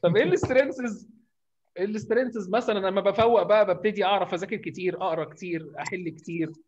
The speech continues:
طب ايه الاوبورتيونيتي؟ الجو فاضي الحمد لله ومحدش عامل لي دوشه. الشغل خفيف. ايه الثريت؟ لا بقى ده في دوشه في البيت وكل شويه طلبات.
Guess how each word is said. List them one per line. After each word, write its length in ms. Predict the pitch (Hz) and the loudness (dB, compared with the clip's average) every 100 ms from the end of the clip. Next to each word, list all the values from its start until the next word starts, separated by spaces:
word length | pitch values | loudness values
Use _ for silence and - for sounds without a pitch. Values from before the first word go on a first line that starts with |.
| _ _ _ _ _ _ _ | _ _ _ _ _ _ _
طب 140 | 185 196 | -2 0
ايه 60 | |
الاوبورتيونيتي؟ 800 | 311 269 247 226 240 233 220 185 - - - | 2 2 0 2 2 2 -2 -6 -8 -18 -10
الجو 340 | 247 294 294 | 0 2 2
فاضي 360 | 254 226 220 185 | 2 4 4 2
الحمد 320 | - 214 196 | -2 -2 0
لله 280 | 170 165 190 | -2 0 0
ومحدش 420 | 185 208 196 185 | 0 -4 -4 -4
عامل 180 | 165 190 | -4 -2
لي 60 | 185 | 0
دوشه. 440 | 165 175 156 151 _ _ _ _ _ _ - | 0 -2 -8 -12 _ _ _ _ _ _ -8
الشغل 360 | 170 233 220 196 | -2 0 0 -2
خفيف. 440 | 185 185 180 - _ _ _ _ _ _ _ _ _ 233 | -2 -4 -8 -12 _ _ _ _ _ _ _ _ _ 0
ايه 60 | |
الثريت؟ 500 | 294 208 220 233 233 - _ - | 2 0 2 2 2 -12 _ -2
لا 160 | 233 | 2
بقى 200 | 233 269 | 4 4
ده 100 | 226 | 4
في 100 | 226 | 2
دوشه 280 | 240 240 214 | 2 2 0
في 100 | 190 | -2
البيت 340 | 175 190 214 208 | -2 0 0 0
وكل 340 | 180 220 214 | -2 -2 -2
شويه 200 | 214 208 | 0 0
طلبات. 480 | 202 180 185 202 | 2 0 0 -2